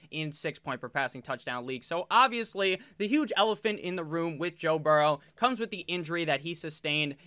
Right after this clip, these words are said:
in the middle of last season, tearing his A C L, his M C L, his P C L, and having meniscus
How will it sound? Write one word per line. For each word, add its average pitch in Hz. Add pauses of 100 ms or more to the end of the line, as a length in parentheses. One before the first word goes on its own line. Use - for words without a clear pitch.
in 226
the 214
middle 160
of 143
last 143
season, 156
tearing 165
his 165
A 214
C 147
L, 117 (160)
his 160
M 214
C 156
L, 123 (140)
his 156
P 226
C 220
L, 196 (100)
and 180
having 180
meniscus 160